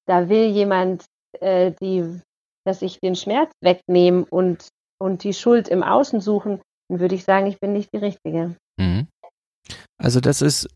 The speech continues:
Speaker 3: äh, schon ja auch enorm wichtig bei dem, was du tust, dass du mit den Klienten oder mit den Menschen, die zu dir kommen, auch eine gemeinsame,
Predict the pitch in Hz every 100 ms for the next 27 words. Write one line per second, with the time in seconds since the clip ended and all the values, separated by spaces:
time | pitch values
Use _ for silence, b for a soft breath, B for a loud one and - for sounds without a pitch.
0 | - - - - _ _ _ _ _ -
1 | - 147 165 185 156 143 - - - -
2 | - 135 143 147 127 165 - 180 - 156
3 | 139 135 143 139 131 - - 156 175 -
4 | 147 - - 135 131 127 _ _ - 123
5 | _ _ 127 120 113 - 107 110 143 -
6 | 143 120 - 110 113 160 - 127 113 -
7 | - 139 165 160 - 151 160 - 147 139
8 | - 143 139 135 135 143 143 139 -